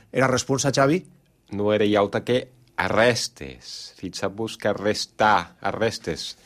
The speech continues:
Speaker 2: és sinònim de detie, de deties en aquest cas, com a diguiera enunciat, e també includís et són la gens a que era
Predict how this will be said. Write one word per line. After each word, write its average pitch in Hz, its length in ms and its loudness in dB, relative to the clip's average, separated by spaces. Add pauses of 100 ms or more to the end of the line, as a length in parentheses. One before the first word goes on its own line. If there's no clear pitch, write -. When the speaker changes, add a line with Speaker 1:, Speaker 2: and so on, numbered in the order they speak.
(480)
Speaker 2:
és 101 240 -2
sinònim 107 400 0
de 92 160 0
detie, 101 460 2 (1000)
de 87 240 -4
deties 92 480 2
en 87 160 -2
aquest 87 240 -4
cas, 92 240 -4 (840)
com 98 220 -2
a 92 80 4
diguiera 95 480 2
enunciat, 127 720 0
e 147 160 2
també 143 400 2 (640)
includís 139 880 0 (220)
et - 220 -8
són 147 180 2
la 143 120 4
gens 165 280 0
a 127 80 0
que 147 160 2
era 156 140 4